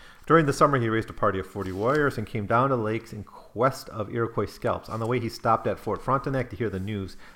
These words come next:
when, to his amazement, the commandant told him that deputies from Onondaga were coming in a few days to conclude peace, and that he had better go home at once. 'It is well,' replied the Rat.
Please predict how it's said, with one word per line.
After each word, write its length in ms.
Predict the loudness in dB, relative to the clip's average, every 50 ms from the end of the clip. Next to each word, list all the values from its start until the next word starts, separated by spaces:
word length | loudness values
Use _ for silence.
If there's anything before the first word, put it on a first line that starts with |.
| -6
when, 160 | -4 -2 -2 0
to 120 | 0 2
his 160 | 0 0 0
amazement, 640 | -2 -4 -4 -4 -2 -2 -4 -4 -4 -6 -6 -6 -6
the 80 | -8
commandant 500 | -8 -4 -2 -2 0 0 0 -2 -2 -2
told 180 | -2 -2 -2 -2
him 120 | -2 -4
that 180 | -6 -8 -4 -2
deputies 300 | -2 -2 0 0 0 0
from 160 | -2 -6 -6
Onondaga 560 | -4 -4 -4 -2 0 0 0 0 0 0 0
were 100 | 0 -2
coming 460 | -6 -6 -4 -4 -4 -2 -4 -6 -6 -8 -10 -18 -20 -20 -20 -20 -18 -8 -2
in 120 | 0 0 0
a 40 |
few 200 | 0 0 -2 -2
days 240 | 2 2 2 2 0 -2
to 100 | -4 -6
conclude 400 | -6 -6 -4 -4 -6 -6 -6 -12
peace, 420 | -14 -12 -12 -12 -14 -14 -14 -18 -20 -20 _ _ _ _ _ _ -12
and 160 | -8 -4 -2
that 160 | -2 -2 -2 -2
he 120 | -2 -2
had 220 | -2 -2 -4 -8 -14 -4 0
better 200 | 0 2 2 2
go 140 | 2 2 0
home 160 | 0 0 -4
at 100 | -6 -8
once. 380 | -10 -12 -14 -14 -16 -20 -20 -20 _ -12 -8
'It 100 | -6 -6
is 140 | -6 -4 0
well,' 300 | 2 4 4 4 4 2
replied 360 | -2 -4 -6 -8 -10 -10 -10
the 60 | -12
Rat. 460 | -14 -12 -12 -12 -14 -16 -18 -20 -20